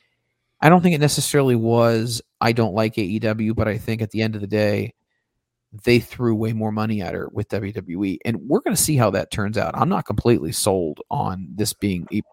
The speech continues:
perfect match in heaven either. But Mariah May is a big deal. So for all of you can hear my voice, Mariah May, look her up,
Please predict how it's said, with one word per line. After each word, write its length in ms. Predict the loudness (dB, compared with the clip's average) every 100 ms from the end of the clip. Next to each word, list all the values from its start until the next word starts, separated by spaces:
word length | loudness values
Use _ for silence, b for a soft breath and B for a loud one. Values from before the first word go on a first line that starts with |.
| -6
perfect 380 | -6 -6 -14
match 320 | -6 -6 -4 -6
in 80 |
heaven 320 | -2 -2 -2 -4
either. 320 | -6 -8 -18 _ _ _ _ _ _ _ -10 0
But 300 | 6 8 8
Mariah 440 | 2 4 6 4 2
May 280 | 2 2 2
is 280 | 0 -2
a 40 | -2
big 260 | -4 -4
deal. 240 | -4 -4 -4
So 380 | -6 -8 -8 -14 -20 -20
for 240 | -8 0 2
all 180 | 2
of 100 | 0
you 120 | -2 -4
can 140 | -6
hear 180 | -6 -6
my 180 | -6 -8
voice, 400 | -4 -4 -4 -4
Mariah 500 | -2 0 0 0 -2
May, 300 | -2 -2 -2
look 280 | -2 -2 0
her 180 | 2
up, 280 | 2 2 -4